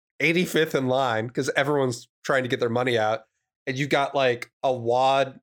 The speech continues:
like, just a mound of sweaty nickels and singles from the craps table, like, in the front of your shirt. You're holding out like a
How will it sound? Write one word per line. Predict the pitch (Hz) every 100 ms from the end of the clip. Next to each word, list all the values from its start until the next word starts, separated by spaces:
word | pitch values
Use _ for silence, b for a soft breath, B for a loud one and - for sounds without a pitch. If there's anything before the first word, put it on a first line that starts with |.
| -
like, | 131
just | 123
a | 139
mound | 117 123 127 135 143 139
of | - 127
sweaty | - 120 123 131
nickels | 120 117 135 135 135 - _ _ _
and | 127 131
singles | - 127 135 135
from | -
the | 127
craps | 120 113 110 -
table, | 131 131 135 127
like, | 120 117 _ _ _
in | 151 151 151
the | 135
front | - 131
of | 135 120
your | 120
shirt. | - - 117 135 - -
You're | 135 139
holding | 131 123
out | 127 135
like | 135
a | 131 117